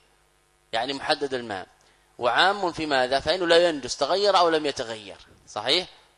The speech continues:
إذن خاص وعام، فيه عموم، وهو ما، <laughs> وهو قول "فإنه لا ينجس"، لا ينجس، هذا فعل مضارع في سياق النفي فيعم، لا ينجس مطلقا ولو تغير، ولو ت-، ففيه عموم تغير أو لم يتغير،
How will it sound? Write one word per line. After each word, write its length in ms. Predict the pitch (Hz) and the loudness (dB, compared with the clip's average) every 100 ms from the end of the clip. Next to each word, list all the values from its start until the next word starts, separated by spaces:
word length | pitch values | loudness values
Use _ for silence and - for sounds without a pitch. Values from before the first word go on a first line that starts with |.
| - | -10
إذن 240 | 123 135 | -6 -6
خاص 500 | 131 143 165 190 - 208 202 - _ _ | 0 4 4 4 0 -2 -2 -12 _ _
وعام، 540 | 123 117 131 117 101 101 - - - | -4 2 4 4 0 -14 -16 -20 -6
فيه 260 | 139 160 | -2 0
عموم، 640 | 143 151 156 196 202 190 110 - _ - | 0 -2 0 0 2 0 -2 -10 _ -10
وهو 220 | 120 131 | -4 -2
ما، 180 | 135 147 - - - - - | 0 -2 -4 -12 -14 -16 -16
<laughs> 540 | _ 117 - - - - | _ -20 -20 -20 -8 0
وهو 220 | 151 143 | 2 2
قول 360 | - 185 185 | 4 4 4
"فإنه 480 | 151 139 156 160 147 | 0 -2 0 0 2
لا 100 | 139 | 4
ينجس"، 480 | 131 135 127 147 - 113 | 4 2 -2 -6 -8 -10
لا 260 | 107 117 127 | 0 4 4
ينجس، 540 | 131 135 127 135 - - _ _ | 2 -4 -8 -10 -10 -14 _ _
هذا 300 | 101 113 120 123 113 | -6 -2 -4 -4 -10
فعل 200 | 120 127 | -10 -8
مضارع 420 | 135 123 139 156 | -6 2 4 4
في 120 | 151 120 | 0 -6
سياق 380 | - 135 165 - - - _ - | -4 0 0 -2 -20 -20 _ -10
النفي 340 | 117 131 131 113 | -6 -4 -6 -4
فيعم، 420 | 120 120 127 101 110 | 0 0 0 -4 2
لا 140 | 120 | 4
ينجس 400 | 139 147 147 - | 4 0 -2 -2
مطلقا 480 | 139 170 131 - 87 | -2 -4 -4 -10 -6
ولو 220 | 113 151 | 2 2
تغير، 500 | 190 143 117 104 90 76 - _ | 2 0 -4 -6 -10 -14 -16 _
ولو 280 | - 113 151 | -4 0 0
ت-، 100 | 151 | 0
ففيه 320 | 113 120 156 | -8 -4 -2
عموم 260 | 139 156 120 | 0 -2 -6
تغير 420 | 123 131 170 185 | -4 -2 0 2
أو 80 | 156 | 2
لم 180 | 156 143 | 0 -4
يتغير، 480 | 135 123 113 101 | -6 -6 -6 -8